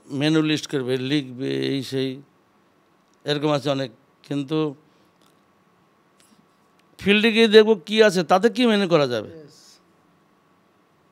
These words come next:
Speaker 1: ওটা দিয়ে করতে হবে। যেমন আমি যখন অস্ট্রেলিয়া ছিলাম, কুরমা বাবু বলে একজন প্রভুপাদের শিষ্য আছে, উনি একজন বড় রাইন, ওনার অনেক বই আছে।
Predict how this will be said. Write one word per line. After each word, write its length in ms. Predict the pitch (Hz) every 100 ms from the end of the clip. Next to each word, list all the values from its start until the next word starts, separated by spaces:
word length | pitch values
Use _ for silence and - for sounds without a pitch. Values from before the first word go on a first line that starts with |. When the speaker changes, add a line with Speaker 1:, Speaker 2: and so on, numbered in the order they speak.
| _ _ _ _ _
Speaker 1:
ওটা 180 | 170 208
দিয়ে 140 | 220
করতে 260 | 196 165 139
হবে। 200 | 123 107 - _ _ _ _ _ _ _ _ _ _ -
যেমন 200 | 156 180
আমি 140 | 185
যখন 120 | 190 196
অস্ট্রেলিয়া 360 | 190 202 202
ছিলাম, 440 | 208 196 180 196 202 _ _ _ _ _ _ _ -
কুরমা 260 | 180 196
বাবু 280 | 208 202 208
বলে 180 | 208 196
একজন 380 | 180 190 190 - - _ -
প্রভুপাদের 400 | 170 175 180 165
শিষ্য 300 | 160 - 185
আছে, 300 | 147 151 - _ _ _ _ _ _ _ _ _ _ _ _ -
উনি 160 | 170
একজন 200 | 180 175
বড় 180 | 165 170
রাইন, 200 | 160 156
ওনার 200 | 156 160
অনেক 180 | 160 143
বই 220 | 151 170
আছে। 240 | 131 107